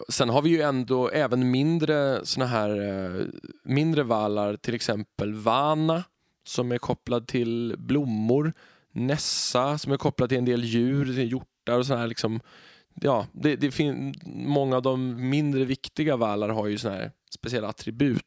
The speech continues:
så, som har med naturen att göra. Så det, det är ju som du säger, Daniel, förut, det är en ty-, det är liksom lite naturreligion,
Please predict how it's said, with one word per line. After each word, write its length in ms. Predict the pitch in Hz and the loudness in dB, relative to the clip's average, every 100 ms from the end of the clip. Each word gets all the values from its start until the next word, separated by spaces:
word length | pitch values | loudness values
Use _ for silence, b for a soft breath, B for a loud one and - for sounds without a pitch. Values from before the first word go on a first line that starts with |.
| - | -8
så, 240 | - - - b - | -6 -6 -6 b -8
som 160 | 120 | 0
har 80 | 110 | 0
med 100 | 101 | 0
naturen 400 | 101 - - - | -2 -2 -2 -2
att 60 | 52 | -2
göra. 260 | - 123 B B B - | -2 -4 B B B -18
Så 140 | 123 | -2
det, 280 | 135 131 120 | 0 0 -2
det 180 | 135 139 | 0 2
är 40 | |
ju 180 | 156 151 | 4 2
som 160 | 151 | 0
du 80 | 131 | 0
säger, 340 | - 151 143 120 | 0 0 0 2
Daniel, 320 | 120 110 110 | 2 0 0
förut, 600 | - 110 127 - - - B B B _ | 2 2 2 0 -10 -18 B B B _
det 240 | - 127 | -4 0
är 40 | 123 | 2
en 120 | 120 | 0
ty-, 200 | - - | -4 -6
det 120 | 123 | -4
är 20 | |
liksom 280 | 120 113 123 | -6 -2 -2
lite 180 | 120 117 | 0 0
naturreligion, 920 | 117 - 135 110 110 110 110 110 104 | -2 0 0 2 0 2 0 -2 -6